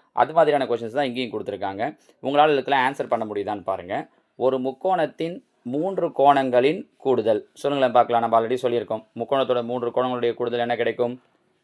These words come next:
Very good. நூத்தி எண்பது டிகிரி. ஒரு முக்கோணத்தோட மூன்று கோணங்களுடைய கூடுதல் நூத்தி எண்பது டிகிரி. ரெண்டாவது பாருங்க, ஒரு முக்கோணத்தின் வெளிப்புற கோணமானது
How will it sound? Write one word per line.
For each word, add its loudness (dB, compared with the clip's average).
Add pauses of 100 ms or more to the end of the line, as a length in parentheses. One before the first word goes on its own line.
(160)
Very 4
good. -6 (320)
நூத்தி -2
எண்பது 0
டிகிரி. -6
ஒரு -4
முக்கோணத்தோட 0
மூன்று -4
கோணங்களுடைய 2
கூடுதல் 0
நூத்தி -4
எண்பது -2
டிகிரி. -10 (340)
ரெண்டாவது 6
பாருங்க, 2 (280)
ஒரு 0
முக்கோணத்தின் 0
வெளிப்புற 0
கோணமானது 0